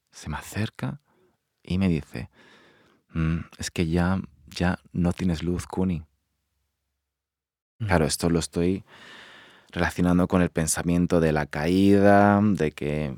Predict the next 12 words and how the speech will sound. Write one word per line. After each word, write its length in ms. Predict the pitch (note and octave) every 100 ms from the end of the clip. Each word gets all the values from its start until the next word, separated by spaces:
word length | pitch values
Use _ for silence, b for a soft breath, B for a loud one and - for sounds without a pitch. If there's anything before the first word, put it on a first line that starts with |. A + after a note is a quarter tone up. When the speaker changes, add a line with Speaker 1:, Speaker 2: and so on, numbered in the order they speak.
| -
Speaker 1:
mi 200 | C2+ E2
linaje, 440 | D#2 D2+ D#2 - D#2
pues, 200 | - -
se 100 | D2
ha 80 | D2+ -
manchado, 920 | D2+ D2+ - G2 G2 G2 G2+ G#2 G#2 _ -
etcétera. 580 | E2 - - G1+ G1+ - - - _ _ _ _ _ _ _
Y 80 | C3+
bueno, 220 | C3 B2
pues 280 | F#2+ F2 E2+
mi 180 | D#2+ E2
madre 440 | F2 F#2 F2+ G#2+